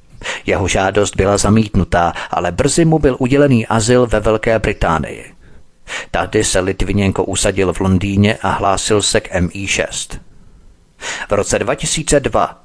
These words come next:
Litvinenko publikoval knihu Gang z Ljubljanky. V níž tvrdil, že Putin a F S B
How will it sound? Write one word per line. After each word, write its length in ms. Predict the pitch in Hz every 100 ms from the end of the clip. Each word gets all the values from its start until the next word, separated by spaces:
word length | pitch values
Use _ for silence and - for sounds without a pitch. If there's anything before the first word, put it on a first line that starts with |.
| -
Litvinenko 680 | 101 101 104 104 104 - 110
publikoval 680 | - 95 98 - 104 92
knihu 360 | - 104 101 110 - -
Gang 260 | 98 101 98
z 100 | -
Ljubljanky. 720 | 98 113 113 101 90 69 67 - -
V 120 | - 123
níž 260 | 160 147
tvrdil, 480 | - 117 117 143 139
že 160 | 123 95
Putin 440 | - 113 127 127
a 140 | 104 80
F 240 | 110 -
S 160 | 92 82
B 320 | 107 110 117